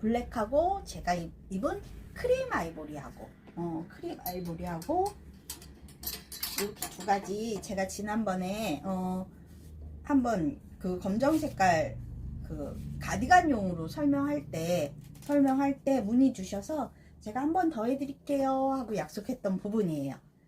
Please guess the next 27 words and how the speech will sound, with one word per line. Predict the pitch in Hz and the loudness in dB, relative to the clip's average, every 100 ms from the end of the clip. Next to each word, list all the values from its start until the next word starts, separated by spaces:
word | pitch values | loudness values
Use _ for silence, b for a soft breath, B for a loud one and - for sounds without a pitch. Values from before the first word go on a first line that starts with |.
| _ _ | _ _
그래서 | - 311 359 b b b | -6 -4 -4 b b b
블랙하고 | - 269 277 - 262 254 311 339 381 392 - | -2 0 0 0 -6 -2 0 0 0 -6 -12
아이보리하고. | 175 - - - - - - - B B B | -14 -14 -16 -20 -20 -20 -20 -20 B B B
아, | 160 | -6
이게 | 175 165 - - | -4 -4 -8 -12
다 | - - | -10 -8
장가서 | 147 165 202 | -6 -4 -2
입으니까 | 214 180 170 190 | -4 -2 -4 -4
조금 | 330 330 | -4 -2
날씬해 | - - - 277 254 | -2 -4 -2 2 2
보이기는 | 202 175 165 160 175 | 2 -2 -4 -6 -4
해요. | 320 247 185 | -2 -2 -4
<laughs> | - | 2
그쵸? | 285 - 294 - - B B B - | 2 6 4 4 0 B B B -12
제가 | - 175 175 | -10 -6 -6
봐도, | 143 131 147 131 | -6 -10 -10 0
음, | 208 196 175 156 151 _ - | 2 4 2 0 -6 _ -16
제가 | 180 190 | -6 -4
봐도 | 190 170 175 - - | -2 -4 -6 -10 -12
이 | 180 | -6
정도면 | 220 226 202 202 247 226 b b - | -2 -2 -2 0 0 0 b b -4
좀 | 202 180 | -4 -2
날씬해 | - 170 190 247 240 | -2 -2 0 -2 -2
보이는 | 190 190 190 | -2 -4 -2
느낌은 | 190 - 220 196 190 | -4 -6 -6 -4 -2
있지 | 160 - - | -4 -8 -6
않을까 | 165 160 156 - 226 381 | -6 -4 -8 -6 -6 -6